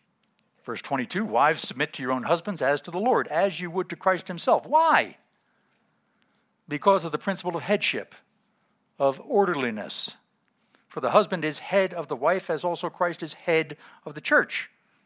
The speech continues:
and he is Savior of the body. And therefore, just as the church is subject to Christ, so let the wives be subject to their husbands in everything. That word for subject is not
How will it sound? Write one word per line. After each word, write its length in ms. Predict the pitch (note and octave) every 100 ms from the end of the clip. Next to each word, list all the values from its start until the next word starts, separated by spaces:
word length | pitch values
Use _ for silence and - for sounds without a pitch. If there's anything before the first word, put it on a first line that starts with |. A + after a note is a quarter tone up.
| _
and 140 | B2+ A#2
he 140 | C#3
is 140 | C3+ -
Savior 460 | - D#3 C#3 C#3+
of 180 | D3 C3
the 60 | -
body. 360 | A#3+ B3 E3+
And 120 | B2
therefore, 240 | F3+ E3 C3+
just 320 | - A3+ -
as 100 | F#3+
the 100 | G3
church 360 | - G3 G3 F3
is 80 |
subject 340 | - F3 E3 -
to 60 | F3+
Christ, 380 | - D3+ F3 - - -
so 240 | - F3
let 400 | F3 E3+ E3+ _
the 60 | D#3
wives 400 | B2+ B2+ B2+ A#2+
be 100 | C#3
subject 400 | A#2 C3 A#2 A#2
to 60 | C#3
their 140 | B2+
husbands 380 | A#2+ A2 B2 C3
in 80 | B2+
everything. 420 | D#3 A#2 G#2+ G2 _ _ _ _ _ _
That 140 | C#3+
word 180 | F#3 A3
for 100 | G#3
subject 520 | - F#3+ D3 C3+ -
is 240 | D#3 D3 C#3
not 400 | D#3 D#3+ -